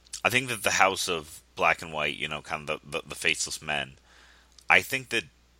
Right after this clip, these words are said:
they knew what they were doing with Arya the whole time.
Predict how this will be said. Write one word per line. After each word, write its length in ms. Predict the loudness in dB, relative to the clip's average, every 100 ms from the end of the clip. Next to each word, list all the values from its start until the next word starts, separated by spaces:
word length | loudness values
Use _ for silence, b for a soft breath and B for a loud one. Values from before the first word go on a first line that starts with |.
| -2
they 180 | 0 0
knew 300 | -2 -4 -4
what 140 | -4
they 100 | -4
were 80 | -4
doing 260 | -6 -8
with 120 | -8 -6
Arya 340 | -4 -2 -4
the 120 | -6
whole 180 | -10 -14
time. 400 | -10 -10 -10 -16